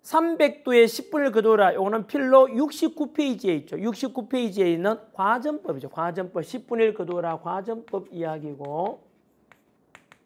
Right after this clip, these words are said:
과전법은, 네, 어, 필로 육십구 페이지에 역시 있죠. 육십구 아니면 칠십 페이지 다 있습니다, 지금. 예.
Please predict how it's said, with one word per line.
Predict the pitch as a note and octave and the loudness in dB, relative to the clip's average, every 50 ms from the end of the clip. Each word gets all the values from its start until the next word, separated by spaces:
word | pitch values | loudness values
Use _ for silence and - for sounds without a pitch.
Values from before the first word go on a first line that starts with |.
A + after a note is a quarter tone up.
| - _ _ _ _ _ _ _ _ _ _ _ _ - - - - _ _ _ _ - | -20 _ _ _ _ _ _ _ _ _ _ _ _ -20 -20 -20 -20 _ _ _ _ -6
과전법은, | - F#3+ G3 G#3+ G#3 A#3 A#3 A#3 A#3+ A#3+ G#3 G3 G3 A3+ B3 - - - _ - | 0 2 2 4 4 4 2 2 0 2 2 4 6 4 4 2 0 -10 _ -10
네, | D#3+ D#3 D#3 D#3 D3+ D3+ D3+ _ _ _ _ _ - | -6 -4 -4 -4 -4 -6 -10 _ _ _ _ _ -14
어, | - D#3 D3+ D3 D3 C#3+ | -8 -6 -4 -4 -4 -4
필로 | - G#3 G3 F#3+ F#3+ G#3 A3 A3+ - - | -4 -4 -2 0 2 2 0 0 -2 -6
육십구 | G#3 A3 A3+ A3 - - - A3+ - _ _ _ _ _ _ _ _ _ _ _ _ - A3+ A3 | -8 -8 -8 -8 -10 -16 -16 -16 -16 _ _ _ _ _ _ _ _ _ _ _ _ -12 -10 -8
페이지에 | - C4 C4 B3 G3+ E3+ F#3+ F3 D#3+ | -6 -6 -4 -4 -4 -2 -2 -2 -2
역시 | D#3 D3 - F#3+ G3+ | -2 -4 -8 -12 -14
있죠. | F3+ - - D#3+ - - F3+ | -14 -16 -20 -20 -20 -14 -10
육십구 | G#3 A#3 G#3+ - - C4+ B3 - - C4+ C4+ | -10 -10 -10 -8 -10 -10 -10 -6 -2 0 0
아니면 | A#3+ G#3 G3 A3 A#3 A3 | 0 0 -2 -4 -6 -8
칠십 | - - B3+ B3 A3 | -10 -12 -14 -12 -6
페이지 | - G#3 F#3+ F3+ | -4 -4 -4 -4
다 | E3+ D3+ | -6 -8
있습니다, | D3+ D3 D3 - E3+ E3 D#3 C#3+ | -10 -10 -10 -14 -14 -12 -12 -12
지금. | B2+ - C#3+ C#3 D#3+ F3+ F3+ _ - | -12 -12 -8 -6 -6 -6 -8 _ -16
예. | - D3 C#3+ C#3 | -16 -16 -16 -16